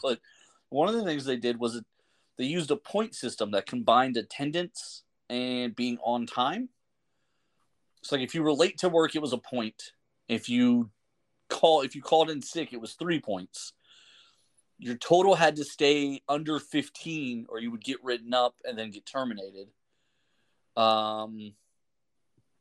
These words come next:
and then, like, stuff would roll off after, I think it was, like, uh,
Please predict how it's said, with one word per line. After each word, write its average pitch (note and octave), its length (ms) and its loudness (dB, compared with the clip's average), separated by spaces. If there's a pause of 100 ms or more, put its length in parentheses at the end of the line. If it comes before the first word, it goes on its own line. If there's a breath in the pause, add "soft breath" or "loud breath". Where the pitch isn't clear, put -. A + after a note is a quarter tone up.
(400)
and C#3+ 220 -2
then, C#3+ 160 0
like, C3+ 180 -4
stuff D3 300 0
would G#2+ 240 -12
roll C3 280 4
off B2 260 6
after, A2 640 -2 (680)
I G2 60 -12
think C#3+ 200 -14
it F3 60 -4
was, D3+ 180 -4
like, G2 260 -2 (880)
uh, B1 440 -8